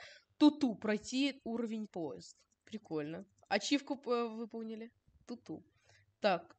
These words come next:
а, ага. Понимаю. А, а, мне нужно коробку, типа, поставить, наверное, да? Я же умный.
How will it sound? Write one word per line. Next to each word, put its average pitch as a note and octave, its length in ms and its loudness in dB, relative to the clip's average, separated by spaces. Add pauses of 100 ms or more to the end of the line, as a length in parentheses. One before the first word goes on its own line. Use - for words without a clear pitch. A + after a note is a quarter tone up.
(120)
а, F3 680 -6 (800)
ага. F3 380 -4 (460)
Понимаю. C4 600 2 (380)
А, A#3+ 920 6
а, D3+ 80 -8
мне G3+ 180 -6
нужно B3 280 -4
коробку, B3 460 0
типа, - 220 -18
поставить, D#3+ 440 -8
наверное, C#3 480 -8
да? D#4+ 60 -10 (480)
Я F3+ 260 -2
же F3+ 280 -12
умный. C#4 520 -6